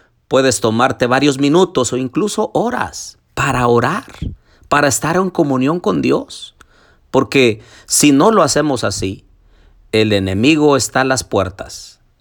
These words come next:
y él es el que nos hace caer cuando nos desconectamos de nuestro Padre Celestial.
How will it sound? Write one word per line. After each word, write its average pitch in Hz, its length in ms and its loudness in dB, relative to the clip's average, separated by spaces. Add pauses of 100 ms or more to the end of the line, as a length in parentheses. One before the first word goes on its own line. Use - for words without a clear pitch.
(140)
y 101 200 2
él 269 140 4
es - 120 0
el 120 140 -2
que 127 100 0
nos 120 200 -2
hace 131 260 -2
caer 123 500 -6 (360)
cuando 107 340 2
nos 101 280 0
desconectamos 110 1160 -2
de 104 100 -2
nuestro 101 440 -4
Padre 101 360 -2
Celestial. - 760 -10